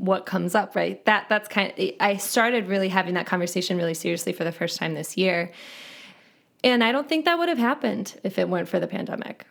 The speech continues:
I think that would have been another thing that I could just, you know, put off and be like, "Oh, it's fine. I'll just practice." And then, you know, that will come.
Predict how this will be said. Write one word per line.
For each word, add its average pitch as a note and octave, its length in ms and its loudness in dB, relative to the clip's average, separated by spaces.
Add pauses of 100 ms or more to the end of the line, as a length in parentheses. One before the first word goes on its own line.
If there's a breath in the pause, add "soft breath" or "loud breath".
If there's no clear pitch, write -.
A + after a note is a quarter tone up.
(140)
I G3 100 2
think G3 340 0
that G#3+ 180 2
would G3+ 120 0
have G3+ 140 -2
been G3 160 2
another G#3 360 0
thing G3+ 260 0
that G#3 120 0
I G#3+ 60 0
could B3 240 -4
just, D#4 240 -8 (120)
you D#4 140 -10 (160)
know, F#4+ 200 -12 (180)
put F4 160 -4
off G#3+ 600 -2
and A3+ 140 2
be A3 100 2
like, A3 240 0
"Oh, E4 240 -2
it's D#4 140 -2
fine. A3 260 2
I'll A3+ 80 2
just A#3 180 -4
practice." G3 560 0
And F#3+ 140 2
then, F3 440 -2
you F#3+ 140 0
know, F3 180 2
that F#3 240 2
will G3 120 2
come. F3+ 600 -2